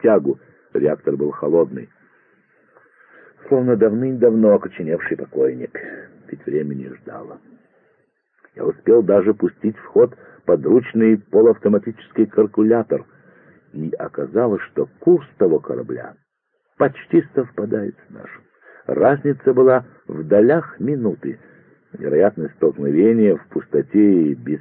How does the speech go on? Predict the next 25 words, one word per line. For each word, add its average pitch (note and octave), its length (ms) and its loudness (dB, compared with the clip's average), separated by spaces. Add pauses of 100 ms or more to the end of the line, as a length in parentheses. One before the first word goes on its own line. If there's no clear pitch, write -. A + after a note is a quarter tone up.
(160)
того F#2 340 4
исчезающе D2 1000 -4
малая B2 500 2 (180)
практически - 640 -6
равнялась D2 460 -4 (120)
нулю. A2 320 -4 (2000)
Вот F3+ 180 2 (300)
только D3+ 380 2
корабль A#2 720 0
этот - 320 -6
молчал. - 640 -14 (1080)
Я G2 100 -2
пересел - 440 -6
на F2+ 120 -6
другое E2 400 -8
кресло - 500 -14 (460)
и D#2 80 -8
начал G2+ 460 2 (120)
сверкать E2 520 0
на G#2 80 -2
него G#2 260 4
морзянкой F#2 840 0
из F#2 120 -10 (140)
палубного F#2 500 0
лазера. - 500 -2